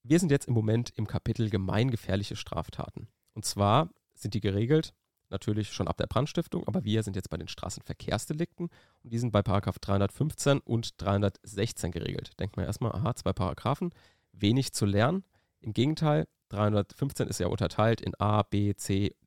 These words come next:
und D. Dann gibt's noch den Paragraph dreihundertsechzehn, den wir in unserem obigen Fall auf jeden Fall uns genauer anschauen werden, weil das ist die Trunkenheit im Verkehr. Paragraph dreihundertfünfzehn bis Paragraph dreihundertfünfzehn c sind konkrete Gefährdungsdelikte,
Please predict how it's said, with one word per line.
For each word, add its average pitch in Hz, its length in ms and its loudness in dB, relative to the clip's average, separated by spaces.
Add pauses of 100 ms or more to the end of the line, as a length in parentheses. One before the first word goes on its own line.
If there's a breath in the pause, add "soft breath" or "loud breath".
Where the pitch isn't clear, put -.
(100)
und - 400 -6
D. 101 240 0 (260)
Dann 101 100 -6
gibt's 101 160 -8
noch 101 80 -2
den 98 120 -4
Paragraph 92 320 -2
dreihundertsechzehn, 98 720 0 (440 soft breath)
den 135 180 2
wir 123 160 4
in 113 100 0
unserem 107 300 0
obigen 98 380 0
Fall 92 360 0 (240)
auf - 160 -6
jeden 95 120 0
Fall 92 120 -2
uns - 160 -10
genauer 98 300 -4
anschauen 147 440 -2
werden, 120 200 0
weil 101 80 2
das 101 140 -4
ist 107 160 -6
die 107 80 -2
Trunkenheit 101 520 -2
im 101 100 -6
Verkehr. - 460 -4 (960)
Paragraph 139 300 2
dreihundertfünfzehn 127 640 2
bis 113 140 0
Paragraph 104 480 0
dreihundertfünfzehn 107 960 0
c 135 420 2
sind 131 300 2
konkrete 117 640 0
Gefährdungsdelikte, - 920 -2